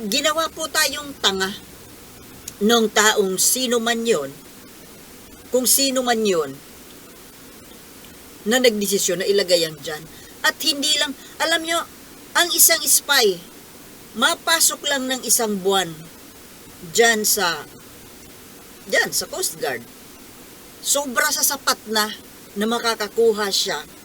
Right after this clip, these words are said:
ng mga kailangang impormasyon. Isang buwan lang, or kahit na isang linggo.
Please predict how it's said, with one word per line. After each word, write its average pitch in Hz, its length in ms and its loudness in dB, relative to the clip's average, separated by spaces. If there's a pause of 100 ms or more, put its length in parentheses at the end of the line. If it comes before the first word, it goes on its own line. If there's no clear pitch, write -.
(120)
ng 196 160 0
mga 190 320 -2
kailangang 170 640 -6
impormasyon. 131 800 -10 (1400)
Isang 254 320 0
buwan 277 240 0
lang, 294 320 0 (880)
or 247 240 4 (1200)
kahit 208 400 0
na 220 400 0 (160)
isang 233 320 2
linggo. 254 400 -2